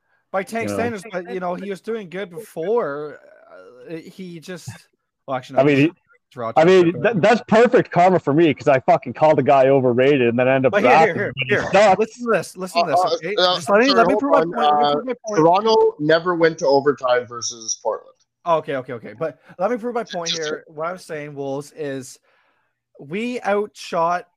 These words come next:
Speaker 1: and outplayed your line, but it was Tank and Ala that was, you know, really holding it down. Fucking Tank faced nineteen shots in the one game and eighteen shots in the other game that he was in net.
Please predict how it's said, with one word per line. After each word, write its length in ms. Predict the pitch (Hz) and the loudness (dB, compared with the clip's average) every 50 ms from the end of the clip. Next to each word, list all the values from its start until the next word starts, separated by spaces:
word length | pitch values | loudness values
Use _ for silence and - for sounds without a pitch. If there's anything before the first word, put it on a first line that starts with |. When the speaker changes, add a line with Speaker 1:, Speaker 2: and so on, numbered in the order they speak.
| _ | _
Speaker 1:
and 260 | - 165 170 175 175 - | -10 -10 -10 -10 -12 -10
outplayed 640 | 151 160 165 170 156 _ _ 165 156 147 151 147 139 135 | -8 -8 -8 -8 -10 _ _ -10 -8 -8 -8 -10 -10 -10
your 220 | 139 147 151 165 | -10 -8 -8 -8
line, 460 | 151 147 156 156 147 135 131 123 120 120 | -8 -8 -6 -6 -6 -6 -6 -8 -10 -12
but 200 | 139 127 120 - _ _ _ _ | -12 -14 -14 -14 _ _ _ _
it 100 | 147 131 | -14 -12
was 280 | 123 123 120 120 - | -12 -12 -14 -14 -18
Tank 500 | _ _ 147 139 139 156 185 185 _ _ _ | _ _ -12 -10 -10 -10 -12 -14 _ _ _
and 160 | - 151 135 - - | -20 -20 -20 -12 -10
Ala 340 | 139 147 156 156 143 127 117 | -8 -6 -6 -6 -8 -10 -12
that 200 | 120 113 117 117 | -12 -14 -14 -14
was, 320 | 120 117 117 110 - - _ | -14 -16 -16 -18 -20 -20 _
you 80 | 139 | -18
know, 160 | 123 120 113 113 | -16 -14 -14 -14
really 300 | 110 127 139 143 151 151 | -14 -12 -10 -10 -10 -10
holding 280 | 139 147 156 147 143 | -8 -8 -10 -10 -10
it 100 | 139 135 | -14 -12
down. 280 | 151 147 135 123 110 101 _ _ _ _ _ _ _ _ _ _ | -12 -10 -10 -10 -10 -14 _ _ _ _ _ _ _ _ _ _
Fucking 480 | - 165 165 - 196 185 180 175 165 156 _ _ _ | -6 -6 -6 -6 -8 -8 -8 -8 -12 -16 _ _ _
Tank 400 | - - 165 165 180 208 202 _ _ _ | -16 -12 -10 -8 -8 -8 -10 _ _ _
faced 460 | _ _ - 175 - 165 - - - | _ _ -10 -10 -8 -10 -12 -16 -20
nineteen 600 | 156 151 170 185 226 214 _ - - 233 226 214 | -12 -6 -6 -6 -6 -6 _ -12 -10 -10 -10 -10
shots 460 | - - - 202 180 180 185 180 - | -12 -8 -2 0 0 0 0 -4 -8
in 100 | 196 180 | -14 -12
the 80 | 165 165 | -12 -10
one 220 | 151 160 165 170 | -8 -6 -8 -8
game 240 | 165 185 185 190 185 | -8 -12 -12 -12 -12
and 120 | 170 139 - _ _ | -14 -16 -18 _ _
eighteen 440 | 208 226 226 - - - 196 175 | -8 -8 -8 -8 -12 -14 -12 -12
shots 400 | 156 - - 180 160 156 156 - | -14 -10 -6 -4 -4 -4 -4 -8
in 80 | - 160 | -14 -14
the 100 | 156 151 | -10 -8
other 180 | 151 156 156 147 | -6 -6 -6 -8
game 320 | 131 127 113 110 104 107 - _ _ _ _ _ _ | -8 -10 -12 -12 -14 -18 -20 _ _ _ _ _ _
that 100 | 143 139 | -6 -6
he 80 | 147 | -4
was 260 | 139 139 156 156 143 147 | -2 0 0 0 -2 -4
in 140 | 156 143 | -12 -12
net. 240 | 135 131 113 104 - | -10 -10 -10 -10 -12